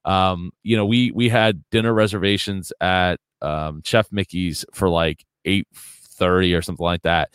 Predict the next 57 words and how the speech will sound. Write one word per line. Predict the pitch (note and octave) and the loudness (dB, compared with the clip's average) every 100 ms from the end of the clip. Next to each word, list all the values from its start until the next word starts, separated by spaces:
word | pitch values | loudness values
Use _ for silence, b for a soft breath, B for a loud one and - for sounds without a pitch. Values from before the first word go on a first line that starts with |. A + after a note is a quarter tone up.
| B B | B B
and | G2+ | 0
there | G2 | 4
wasn't | A#2+ A2+ C3+ | 4 6 4
enough | B2 G#2+ | 4 2
time, | - G#2+ G#2 G2+ G2 B B B - | 2 2 2 2 -4 B B B -8
y-, | - | -6
you | - A#2 | 0 0
know, | G#2 F#2 F2 - | 2 0 -4 -8
for | - G#2+ | 0 4
us | G2 - | 4 4
to | G#2 | -2
get | E2 F#2 F#2 | 2 0 2
there, | F#2+ F#2 F#2 | 2 4 4
and | F2+ | 2
it | E2+ | 0
was | F#2 F2 | -2 -2
almost | A#2 A2+ - | -2 -2 -2
Ava's | G2+ F#2+ | -2 -2
birthday, | - F2+ - F#2 | 0 0 2 0
so | F2+ F#2 | 0 0
we | F#2+ | 0
went | G2 A2 | 2 2
up | G#2 G2+ | 2 0
and | F2+ | -2
we | F#2+ | -2
had | G2 G#2 | 0 0
a | |
conversation | G2 G2 F2+ F#2 F#2 F#2 F2+ | 0 -2 -2 -4 -4 -2 -4
with | F2+ F#2 _ | -4 -4 _
Jelly, | - F#2+ F#2 F#2 F2 | 0 2 2 0 -2
and, | E2+ E2+ b b b - | -4 -10 b b b -4
um, | F#2 F2+ E2 E2 - | -2 -2 -4 -12 -6
you | G#2 | -4
know, | F#2 F2+ F2 F2 E2 - | -2 -2 -2 -4 -4 -8
it's | - | -4
Ava's | G#2 F#2+ F2+ | -2 -2 2
birthday, | D3+ D3 D3 C#3 C3 C3 G#2+ | 2 4 6 6 6 6 4
and, | F#2 - | 0 -8
and | D#2 F2+ F#2 | -8 -6 -8
we, | - F#2+ F2+ | -8 -8 -6
we | F2+ | -6
have | F2+ G#2 | 0 -2
these | F#2 F#2 _ - | -2 -12 _ -4
dinner | B2+ B2+ | 0 4
reservations | A#2+ A2 G2 G2+ A#2 G2 | 2 2 0 0 -2 -6
at | F#2+ | -6
eight | - E2 | -8 -8
thirty, | - C#3 C#3 B2 A#2 A2 B B | 2 4 6 4 0 -2 B B
which | A2 - | 0 4
we | B2+ | 4
didn't | C3+ | 4
get | A2 G#2+ | 2 0
into | G#2+ F#2 | 0 -2
almost | E2+ F2+ F2+ | -4 -4 -4
<laughs> | |
ten | - F2 | -6 -6
o'clock, | - - - - C#3+ | -8 -10 -4 -2 -2